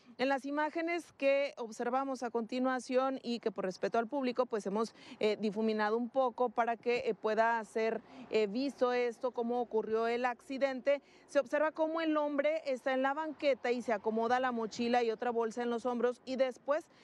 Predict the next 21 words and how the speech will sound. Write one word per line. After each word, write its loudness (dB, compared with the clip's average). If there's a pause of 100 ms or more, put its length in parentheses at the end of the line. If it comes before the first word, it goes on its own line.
(200)
cruza 2
corriendo 2 (140)
o -4
trotando -2
el 0
primer -2
carril, 0
pero 0
se -6
queda 0
pasmado 0
en -2
el -2
carril 0
izquierdo 0 (320)
al 2
ver 0
la 2
cercanía -2 (300)
del 2
vehículo. 0